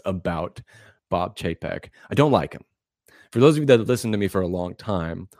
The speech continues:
or maybe even a short period of time, you, you probably know that I have never been a fan of Bob Ch-, Bob Chapek. Robert Iger, however, the previous C E O of Disney, is one of my idols.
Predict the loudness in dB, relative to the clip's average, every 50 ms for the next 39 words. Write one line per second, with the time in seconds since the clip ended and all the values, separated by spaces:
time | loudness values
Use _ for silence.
0 | _ _ -4 0 2 2 2 2 -2 -8 -8 -2 0 4 6 6 6 6 4 2
1 | 0 2 2 2 2 0 -4 -8 -8 -10 -10 -12 -12 -12 -10 -8 -6 -6 -6 -6
2 | -6 -6 -6 -6 -4 0 2 4 4 4 4 2 2 2 2 4 4 4 4 4
3 | 0 -2 -4 -8 -20 -20 -20 -8 -4 0 2 2 0 0 -4 -6 0 2 4 4
4 | 6 4 4 4 2 2 0 -2 -2 -4 -4 -4 -6 -6 -6 -6 -6 -6 -8 -12
5 | -16 -14 -8 -4 -4 -4 -4 -4 -6 -8 -8 -6 -8 -10 -12 _ _ _ _ _
6 | _ _ _ _ _ _ _ _ _ _ 2 4 6 6 8 8 8 8 8 6
7 | 6 4 4 4 2 0 0 -2 -4 -8 -10 -12 -12 -14 -20 _ _ -8 -6 -6
8 | -6 -6 -8 -10 _ _ _ _ _ _ _ _ -6 0 2 2 2 2 0 -2
9 | -4 -6 -8 -12 -14 -14 _ _ _ _ _ _ -12 -2 0 0 2 2 0 -2
10 | -4 -6 -6 -8 -8 -10 -10 -10 -12 -14 -16 -18 _ _ _ _ -20 _ _ _
11 | _ _ _ -4 -2 -2 -2 -2 -6 -10 _ _ _ _ _ -2 0 2 2 2
12 | 2 2 2 2 4 4 4 4 2 2 0 0 -4 -6 _ _ 2 4 4 4
13 | 2 -2 -8 -14 -20